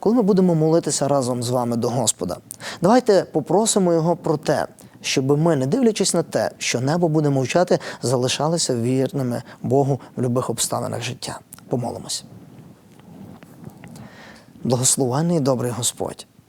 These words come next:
Сьогодні ми звертаємось до Тебе у молитві і хочемо подякувати Тобі за те, що Ти завжди спілкуєшся з нами. Але, Господи, ми розуміємо, що, можливо, в нашому житті бувають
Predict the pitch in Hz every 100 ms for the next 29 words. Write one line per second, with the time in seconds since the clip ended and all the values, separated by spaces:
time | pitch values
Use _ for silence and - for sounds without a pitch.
0 | _ - 139 123 120 117 117 - 120 -
1 | - 156 175 147 127 - 123 123 127 127
2 | 147 - 196 196 - - - 220 214 190
3 | 165 135 110 120 120 110 123 156 160 123
4 | - 147 156 - - 135 120 - - -
5 | - - - - 147 143 123 - _ _
6 | 127 165 190 143 131 - 123 117 123 117
7 | - 113 117 - - - _ _ _ _
8 | - 127 143 196 - 117 - - 151 160
9 | 160 208 208 135 147 135 131 170 139 147
10 | - 160 135 135 143 120 120 127 156 160
11 | -